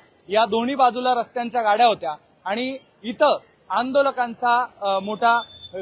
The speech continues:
गर्दी झालेली दिसायची. या गर्दीमध्ये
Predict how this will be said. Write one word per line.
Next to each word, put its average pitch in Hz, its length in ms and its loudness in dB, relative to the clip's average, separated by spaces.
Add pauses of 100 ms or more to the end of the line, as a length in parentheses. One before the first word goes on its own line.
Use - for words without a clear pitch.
(160)
गर्दी 254 340 0
झालेली 233 400 0
दिसायची. 214 500 -6
या 202 100 2
गर्दीमध्ये 220 680 -2